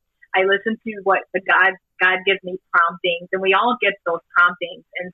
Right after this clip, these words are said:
so, you know, don't dull it out. Listen to it. Get around higher-minded people that will support you in those dreams, because we have to be really careful because, uh, you know, people who've abandoned their dreams will try to steal yours. And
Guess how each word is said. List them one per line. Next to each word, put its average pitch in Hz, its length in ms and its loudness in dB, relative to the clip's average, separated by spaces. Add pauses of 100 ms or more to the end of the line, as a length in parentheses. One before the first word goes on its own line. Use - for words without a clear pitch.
so, 180 240 2 (320)
you 196 80 -2
know, 175 180 2
don't 214 260 0 (120)
dull 196 220 4
it 190 120 4
out. 175 320 0
Listen 185 640 0
to 180 80 -2
it. 170 320 -2
Get 202 140 0
around 202 420 2 (180)
higher-minded 190 520 2 (100)
people 180 380 -2
that 170 140 2 (100)
will 180 420 2
support 196 400 -2
you 247 260 0 (440)
in 233 160 2
those 240 340 2
dreams, 240 460 2 (160)
because 190 280 -2
we 196 140 0
have 226 140 0
to 208 60 -20
be 220 180 -4
really 202 260 2 (160)
careful 214 340 0
because, 190 380 -2 (540)
uh, 220 180 2
you 220 80 2
know, 208 160 4
people 269 300 4
who've 220 200 2
abandoned 208 440 2
their 190 200 0
dreams 208 440 2
will 190 100 2
try 196 200 2
to 196 80 -2 (100)
steal 196 200 2
yours. 190 440 0 (180)
And 190 240 2